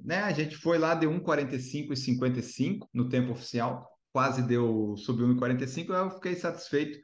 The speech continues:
com esse negócio de fazer força no sábado e doze horas depois tentar fazer força de novo. Então foi interessante a experiência na S C vinte e um K.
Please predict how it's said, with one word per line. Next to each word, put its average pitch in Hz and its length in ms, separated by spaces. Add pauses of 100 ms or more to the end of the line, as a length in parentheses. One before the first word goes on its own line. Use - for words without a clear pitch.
com 135 120
esse 127 120
negócio 127 320
de - 60
fazer 123 260 (120)
força 143 360
no 127 120
sábado 135 480
e 139 40
doze 123 300
horas 123 220
depois 123 340
tentar 123 300
fazer 120 220 (100)
força 120 280
de 117 120
novo. 92 340 (100)
Então 107 160
foi 127 200
interessante 127 840
a 117 160
experiência 123 840 (280)
na 107 300
S 123 260
C - 380
vinte 120 500
e 104 80
um 107 240 (280)
K. - 320